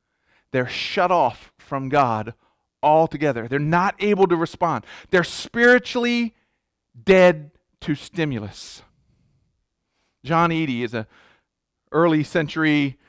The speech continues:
Scottish preacher, and he said, and I'm not gonna, I, I wanted to say it in a Scottish accent, but I know I'll butcher it, so I'm just gonna read it. "Men without Christ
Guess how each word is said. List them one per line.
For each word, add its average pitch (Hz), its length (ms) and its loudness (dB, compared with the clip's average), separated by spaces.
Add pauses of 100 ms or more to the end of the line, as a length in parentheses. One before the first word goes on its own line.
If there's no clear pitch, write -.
(120)
Scottish 151 600 0
preacher, 139 380 -4
and 120 80 -8
he 123 80 -8
said, 135 500 -4
and 127 100 -8
I'm 127 120 -2
not 139 120 2
gonna, 127 180 -10 (520)
I, - 60 -14 (480)
I - 20 -6
wanted 135 320 -4
to 127 60 -6
say 131 220 -2
it 120 60 -2
in 120 120 -6
a 110 40 -8
Scottish 113 380 -2
accent, 123 380 -4
but 117 80 -6
I 120 80 -4
know 120 140 -6
I'll 117 60 -8
butcher 117 300 -8
it, - 100 -10
so 120 80 -14
I'm 113 60 -12
just 117 140 -14
gonna 117 120 -12
read 120 200 -10
it. - 160 -10 (2000)
"Men 220 320 6
without 180 360 6
Christ 208 720 4